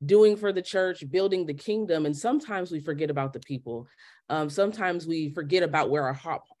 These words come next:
our heart posture is. So it's very important that at the forefront of our minds, right, we're thinking about loving God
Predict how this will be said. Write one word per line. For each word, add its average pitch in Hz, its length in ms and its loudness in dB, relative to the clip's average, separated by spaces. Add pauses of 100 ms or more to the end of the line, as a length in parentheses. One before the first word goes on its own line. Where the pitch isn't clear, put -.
our 135 120 -6
heart 202 380 -6
posture 123 380 -6
is. 123 260 -8
So 120 260 -8 (260)
it's 151 160 -4
very 208 280 6
important 180 500 0
that 151 260 2 (180)
at 160 140 -6
the 160 80 -6
forefront 226 500 0
of 156 100 -2
our 135 120 0
minds, 156 460 -2
right, 151 180 0
we're 143 120 0
thinking 202 360 -2
about 143 320 0
loving 160 320 -2
God 156 480 0